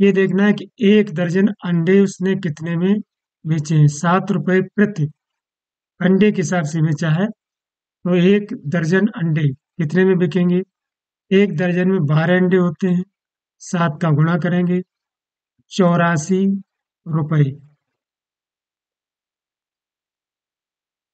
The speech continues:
यानी इसका विक्रय मूल्य होगा वो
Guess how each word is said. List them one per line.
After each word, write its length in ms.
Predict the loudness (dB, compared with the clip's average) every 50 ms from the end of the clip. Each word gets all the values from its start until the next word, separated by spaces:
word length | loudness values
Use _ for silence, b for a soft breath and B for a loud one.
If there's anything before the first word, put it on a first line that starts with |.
| _ _ _ _ _ _ _
यानी 340 | -2 2 4 6 6 6 4
इसका 300 | 2 0 -2 -2 -2 0
विक्रय 360 | 0 0 -4 -2 -2 0 0
मूल्य 300 | 2 2 0 0 0 0
होगा 300 | 2 0 0 0 0 -2
वो 340 | -2 0 2 0 0 0 -4